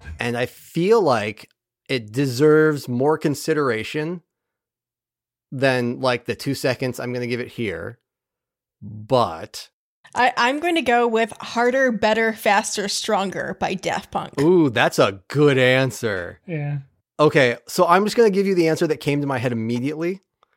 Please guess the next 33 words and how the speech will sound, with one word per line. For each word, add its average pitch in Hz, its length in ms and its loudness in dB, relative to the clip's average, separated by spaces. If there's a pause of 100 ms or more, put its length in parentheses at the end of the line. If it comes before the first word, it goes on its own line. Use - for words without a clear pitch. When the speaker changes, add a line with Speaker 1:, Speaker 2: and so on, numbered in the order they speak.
(680)
Speaker 1:
I 131 140 2
think 180 220 2
there's 180 180 2
probably, 202 800 0 (300)
I 165 100 4
think 233 160 4
there's 233 160 6
probably 240 500 2
a 185 60 6
better 147 400 2
answer 156 440 -4
out 143 280 0
there, 220 340 -2 (400)
but 151 100 8
I'll 156 120 8
tell 185 160 4
you 185 120 8
the 160 120 6
one 170 240 6
that 190 160 -4
came 160 240 -2
to - 80 -8
my 147 160 2
mind 131 340 -2
immediately 156 960 -2 (460)
was, 123 640 2
um, 117 340 -2
I 143 140 6
Want 143 260 4
It 117 80 4
All 117 160 4
by 101 160 -4
Queen. 87 480 -8